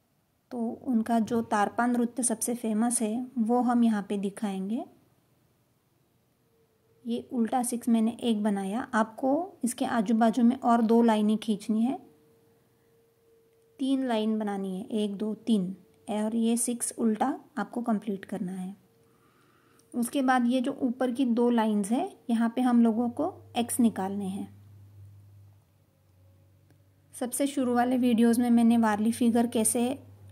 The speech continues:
ड्रॉ करते हैं दिखाया है, उसमें मैंने बताया है X निकाल के कैसे उसको complete करके figure बनानी है। तो अगर आप मेरे channel पे नए हो तो channel को एक बार visit कीजिए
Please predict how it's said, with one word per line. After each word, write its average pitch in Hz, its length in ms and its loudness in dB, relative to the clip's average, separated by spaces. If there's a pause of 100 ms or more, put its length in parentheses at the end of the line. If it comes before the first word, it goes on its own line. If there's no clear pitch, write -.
(140)
ड्रॉ 220 220 2
करते 214 300 -2
हैं 226 160 4
दिखाया 220 420 0
है, 233 280 -4 (160)
उसमें 247 220 2
मैंने 247 240 0
बताया 208 440 -2
है 262 320 -4
X 247 240 -4
निकाल 208 340 0
के 226 140 -6
कैसे 214 340 -4
उसको 254 340 0 (560)
complete 240 420 0
करके 240 580 -2 (200)
figure 233 260 6
बनानी 208 380 -2
है। 214 160 -4 (760)
तो 240 60 -2
अगर 226 220 2
आप 226 140 0
मेरे 233 200 0
channel 240 280 2
पे 247 140 -2
नए 226 320 2
हो 302 260 -2 (320)
तो 240 100 -2
channel 226 320 0
को 247 120 -4
एक 233 160 0
बार 240 180 2
visit 233 380 4
कीजिए 226 440 -2